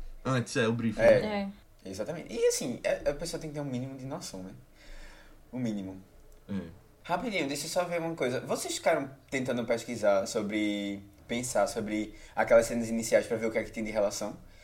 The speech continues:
Speaker 2: Eu acho que só foi uma coisa pra mostrar a coincidência.
Speaker 1: A aleatoriedade, né?
Speaker 2: A aleatoriedade. E, tipo,
Speaker 3: É.
Speaker 2: eu, eu fiquei pensando, será que o filme vai falar sobre morte? Muitas, muitas das histórias estão relacionadas à morte.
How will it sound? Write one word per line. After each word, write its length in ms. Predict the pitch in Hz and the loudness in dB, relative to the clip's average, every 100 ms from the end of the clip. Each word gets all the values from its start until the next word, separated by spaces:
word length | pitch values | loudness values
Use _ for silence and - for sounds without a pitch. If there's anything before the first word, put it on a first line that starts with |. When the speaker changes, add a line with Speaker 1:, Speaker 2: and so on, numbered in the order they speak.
| - - - - | -20 -20 -14 -2
Speaker 2:
Eu 80 | |
acho 100 | 214 | -2
que 80 | 220 | 2
só 140 | 202 190 | 4 4
foi 140 | 190 | 2
uma 160 | 190 220 | -2 -2
coisa 220 | 196 185 | 0 2
pra 140 | 185 | 0
mostrar 480 | 170 170 160 151 - | -2 0 2 2 2
a 40 | 139 | 0
coincidência. 1160 | 147 143 143 113 110 127 127 123 123 123 123 123 | -2 -6 -6 -4 -2 -2 -2 -4 0 2 2 2
Speaker 1:
A 80 | 147 | 2
aleatoriedade, 840 | 156 160 160 151 147 117 120 131 | 6 4 4 4 4 4 2 4
né? 80 | 127 | 8
Speaker 2:
A 40 | |
aleatoriedade. 600 | 143 143 143 139 135 - | 10 12 10 10 8 8
E, 40 | 165 | 2
tipo, 200 | 196 170 | -2 0
Speaker 3:
É. 240 | 147 120 | 0 4
Speaker 2:
eu, 120 | 165 | 6
eu 160 | 175 170 | 6 4
fiquei 80 | 185 | 2
pensando, 460 | 175 165 156 156 - | -2 -2 -2 -4 0
será 240 | 160 156 | 4 4
que 80 | 156 | 2
o 20 | |
filme 140 | 156 135 | -6 -4
vai 120 | 127 | 0
falar 160 | 123 113 | 0 0
sobre 240 | 117 113 | -2 -2
morte? 380 | 107 104 120 113 | 4 6 6 0
Muitas, 320 | 127 165 185 | -6 -6 -8
muitas 340 | 135 143 170 165 | -6 -6 -8 -2
das 160 | 127 123 | 0 0
histórias 440 | - - 113 123 | 0 0 0 -2
estão 220 | 151 131 | -6 -6
relacionadas 360 | 135 131 135 147 | -6 -6 -6 -4
à 40 | 156 | 0
morte. 360 | 123 104 - | 0 0 -4